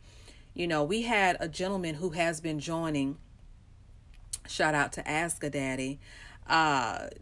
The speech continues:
who has been joining our In Real Life conversations. And anytime that we have a male in the building, listen, a male creature, listen, that's a beautiful thing, because I think that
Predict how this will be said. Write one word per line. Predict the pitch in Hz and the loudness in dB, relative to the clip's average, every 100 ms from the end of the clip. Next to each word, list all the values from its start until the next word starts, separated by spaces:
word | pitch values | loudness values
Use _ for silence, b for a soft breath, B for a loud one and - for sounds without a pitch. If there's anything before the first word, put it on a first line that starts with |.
| - - - - | -18 -20 -16 -4
who | 247 | 0
has | 226 202 185 | 4 4 4
been | 175 | -2
joining | 165 180 185 165 | 0 0 0 2
our | 151 | 0
In | - 170 160 | 0 -4 -2
Real | 156 147 | -2 0
Life | 147 143 | 0 -2
conversations. | 160 147 147 175 170 160 143 | -2 -4 -2 -2 -2 -2 -2
And | 147 | -2
anytime | 190 285 294 254 220 | 0 0 4 2 4
that | 185 165 | 0 0
we | 214 | 0
have | 202 160 | 2 2
a | |
male | 143 147 180 202 202 | -2 0 2 2 2
in | 196 | 0
the | 190 | 2
building, | 208 202 196 185 - | 2 4 2 0 -2
listen, | 196 165 - - - - - - - - - - | 0 0 0 -6 -12 -20 -20 -20 -20 -18 -10 -6
a | 131 | -4
male | 147 214 226 220 | -2 2 2 2
creature, | 214 262 254 - 214 B B B | 0 0 2 0 -10 B B B
listen, | 254 233 | 4 4
that's | 247 254 | 2 2
a | 214 | 2
beautiful | 220 202 185 170 | 4 2 2 -4
thing, | - 240 202 131 - B B | 2 2 2 -2 -8 B B
because | 190 208 190 | 2 4 6
I | 196 | 4
think | 247 254 226 185 | 4 2 2 2
that | 196 180 170 | 4 6 4